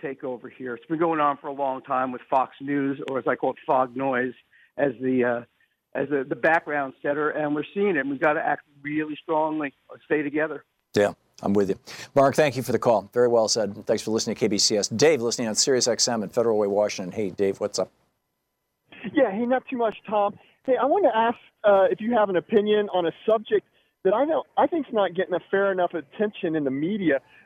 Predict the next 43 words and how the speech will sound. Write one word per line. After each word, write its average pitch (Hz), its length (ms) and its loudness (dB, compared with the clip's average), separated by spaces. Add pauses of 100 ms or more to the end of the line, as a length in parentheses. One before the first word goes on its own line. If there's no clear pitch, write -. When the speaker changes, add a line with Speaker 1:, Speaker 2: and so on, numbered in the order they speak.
(120)
Speaker 3:
but 202 100 0
it 208 80 0
has 220 280 -4
to 240 80 -20
do 233 160 -6
with 220 100 -6
the 180 180 -4
South 196 320 2
China 202 320 2 (140)
Sea 208 340 2 (300)
and 180 220 4
tensions 214 480 -2
with 180 120 0
the 185 60 -10
United 175 440 0 (120)
States. 180 300 -2 (200)
Speaker 2:
Oh, 143 80 8
right. 139 180 6
We 120 120 -2
Speaker 3:
Like, - 80 2
Speaker 2:
sailed, 170 260 4
Speaker 3:
this 151 60 -16
Speaker 2:
we 147 80 -4
sailed 151 320 4
a, 123 220 4
uh, 110 200 4 (120)
a, 123 100 -2
a 104 240 -4
battleship 135 600 2
or, 101 240 -2
or 104 180 0
a 92 60 -2
cruiser 123 420 2
or 92 60 0
something 127 420 0
in, 117 300 -2
near 120 160 4
one 120 140 2
of 110 40 -4
the 101 80 -4
Spratly 107 420 0
Islands, 101 420 0
and, 95 160 -8